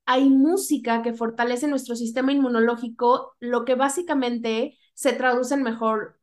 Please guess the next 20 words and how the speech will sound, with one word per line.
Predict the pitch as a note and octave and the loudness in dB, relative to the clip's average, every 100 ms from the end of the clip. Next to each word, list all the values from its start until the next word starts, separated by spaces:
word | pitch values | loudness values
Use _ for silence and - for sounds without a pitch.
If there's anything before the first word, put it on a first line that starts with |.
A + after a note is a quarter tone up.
| _ | _
salud. | - - C4 D4+ C4 - _ _ _ _ | -10 -4 -2 0 -2 -6 _ _ _ _
Y | C#4+ C#4+ C#4 | -2 0 2
no | D#4 | 2
sé | F4 A4 | 2 0
si | F#4+ | 0
han | E4+ | -2
escuchado | E4+ C#4 A#3 C4+ B3 B3 B3 A#3 | -4 -8 -4 0 2 2 0 -2
este, | B3+ C4 C4+ - B3 | -4 0 -2 0 -6
esta | C4+ C#4+ C#4 | -4 -4 -2
cosa | C4 C4 B3 | -2 0 -2
de | A#3+ | -2
que | A#3 A#3 | -4 -2
las | A3+ A3+ | -2 -2
plantas | C4 B3 C4 C#4 | -4 -4 -2 -4
crecen | C4 C4 C4 | -6 -4 -2
más | A#3+ | 0
rápido | A3+ A3 B3+ A#3+ | 0 0 -2 -2
cuando | A#3 A3+ | -2 -2
hay | A3+ | -2
música. | A3+ A3+ A3+ A3+ G#3+ A3+ | 0 -2 -4 -2 0 0